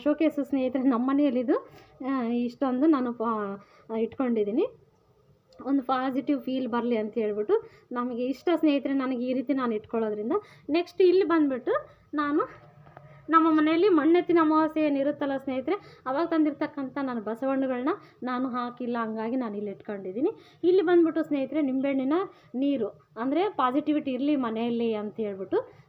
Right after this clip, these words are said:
ನಾನು ಈ ನಿಂಬೆಹಣ್ಣಿನ ನೀರನ್ನು ಗ್ಲಾಸ್, ಗಾಜಿನ ಗ್ಲಾಸ್ ಒಳಗೆ ನಾನು ಇಟ್ಟಿದ್ದೀನಿ. ಈ, ಇದನ್ನು ಶನಿವಾರಕ್ಕೊಮ್ಮೆ ಚೇಂಜ್ ಮಾಡ್ತೀವಿ ಸ್ನೇಹಿತರೆ ನಾವು. ಡೈಲಿ ಪ್ರ-, ಪ್ರ-, ಪ್ರತಿದಿನನೂ ನೀರನ್ನು ನಾವು, ಆ, ಗ್ಲಾಸಲ್ಲಿ ಚೇಂಜ್ ಮಾಡಿ, ಚೇಂಜ್ ಮಾಡಿ ಇಟ್ಟಿರ್ತೀವಿ.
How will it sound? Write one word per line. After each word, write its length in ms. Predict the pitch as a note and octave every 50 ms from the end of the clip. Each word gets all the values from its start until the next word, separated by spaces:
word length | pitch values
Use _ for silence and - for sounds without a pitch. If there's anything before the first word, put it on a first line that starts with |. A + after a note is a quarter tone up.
| - B3
ನಾನು 600 | B3 C4 B3 A#3+ B3+ E4 A#4+ - - _ _ - -
ಈ 80 | C#4 C4+
ನಿಂಬೆಹಣ್ಣಿನ 500 | C4 C4+ C4+ B3+ C4+ C#4 C4+ B3+ B3+ B3
ನೀರನ್ನು 500 | B3 B3 B3 C4 B3 A#3 B3 C#4+ E4+ D4
ಗ್ಲಾಸ್, 280 | A3+ A3 A#3+ B3 A#3 G#3
ಗಾಜಿನ 360 | F3+ A3 A3 A3+ A3+ B3+ C#4 B3+
ಗ್ಲಾಸ್ 320 | G#3+ A#3 A3+ A#3 A3+ -
ಒಳಗೆ 240 | A3 G#3 G#3 B3 C#4+
ನಾನು 160 | C4+ A3+ G#3
ಇಟ್ಟಿದ್ದೀನಿ. 480 | F#3+ F#3 - - G3 F3+ F3+ A3 E4 A4+ - - _ _ _ _ - -
ಈ, 320 | C4 C#4 C#4 C4+ C4+ C#4
ಇದನ್ನು 400 | C4+ D4 D4+ D#4+ G#4 C5+ A4+ -
ಶನಿವಾರಕ್ಕೊಮ್ಮೆ 920 | D#4 C4+ C4+ C4+ C#4+ D4+ D4+ D4 D4 C#4 C#4 C4+ C4+ C4+ C4 C4 B3 - -
ಚೇಂಜ್ 260 | - C4 B3 B3 A#3+ A#3
ಮಾಡ್ತೀವಿ 380 | A#3+ A#3 A#3 - - A#3+ A3
ಸ್ನೇಹಿತರೆ 360 | - - G#3 G3+ G3+ G#3+ G#3+
ನಾವು. 440 | A3 G#3+ G#3 A3+ D4+ B4 C5+ - - _ _ _ _ _ - B3+
ಡೈಲಿ 380 | A#3+ C4+ C4+ D4 D4+ E4 G#4
ಪ್ರ-, 320 | - - D4 C#4 C#4 C4+ -
ಪ್ರ-, 280 | C#4 C4+ C4+ C4 C4
ಪ್ರತಿದಿನನೂ 720 | - C4 B3+ D4+ D4+ C4 C#4 C#4+ C#4+ C#4 C#4+ G4+ C#5+ - - - _ _ -
ನೀರನ್ನು 520 | B3+ C#4+ D4+ D#4+ D4+ D4 C#4 C#4+ E4+ G#4
ನಾವು, 480 | F4+ C#4 C4+ C#4 F4+ C5+ C#5+ - - _ _ _ _ - -
ಆ, 300 | C#4+ D4 C#4+ C#4 C4+ C4+
ಗ್ಲಾಸಲ್ಲಿ 540 | B3 A3+ C4+ C#4 C#4+ C#4+ - D4 D4 F4+ G4+
ಚೇಂಜ್ 320 | G4 - C4+ C#4+ C#4 C#4
ಮಾಡಿ, 160 | C4+ C4+ B3+ B3
ಚೇಂಜ್ 300 | B3 - B3 A#3+ A#3 B3
ಮಾಡಿ 160 | B3+ C#4 D#4
ಇಟ್ಟಿರ್ತೀವಿ. 460 | C4+ - - A3+ A3 - A3+ A#3 F#4